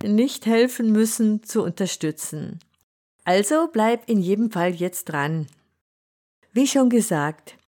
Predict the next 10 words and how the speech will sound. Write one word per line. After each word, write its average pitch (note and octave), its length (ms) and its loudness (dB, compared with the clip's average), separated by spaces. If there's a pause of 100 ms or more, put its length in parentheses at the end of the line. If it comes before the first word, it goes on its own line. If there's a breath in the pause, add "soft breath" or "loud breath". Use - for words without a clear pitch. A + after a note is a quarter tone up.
(160)
hilfsbereit G#3 920 0 (120)
zu - 160 -2
sein, D3 560 -4 (420 soft breath)
das F#3 160 -4
ist C4 360 -2 (100)
wichtig F#3 640 -2
für F#3+ 380 0
ein G#3+ 180 0
soziales A3+ 600 0
Miteinander E3+ 840 -2